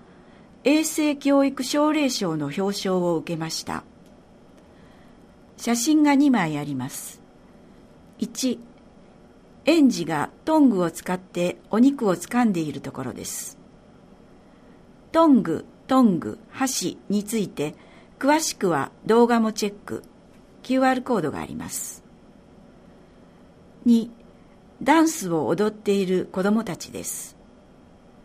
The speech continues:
食中毒防止ソング、合言葉ダンスを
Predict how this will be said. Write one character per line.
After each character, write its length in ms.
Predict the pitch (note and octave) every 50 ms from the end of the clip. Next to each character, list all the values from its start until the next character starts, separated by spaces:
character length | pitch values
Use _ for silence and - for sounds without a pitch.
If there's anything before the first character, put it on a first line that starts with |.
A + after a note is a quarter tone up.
| _ - - - - - - - _ _ - - - - -
食 320 | - - A#3 A#3 A#3+ D4+
中 280 | - - F4 F4 D#4+ B3
毒 240 | G3+ F3+ - E3+
防 220 | D#3+ D#3 G#3 A3 A3
止 160 | G#3+ G#3+ G#3
ソ 200 | - - A3 G3+
ン 140 | F3 D3+ -
グ、 200 | - A2 - - - - - - - - - - - - -
合 220 | - G#3+ B3 C#4 C#4+
言 300 | C#4+ C#4+ C4+ C#4 C4+ A#3+
葉 240 | A#3 A#3+ A#3 A#3 -
ダ 180 | - A#3 A3+ G3+
ン 60 | F3
ス 200 | - - - B2
を 200 | B2 B2 -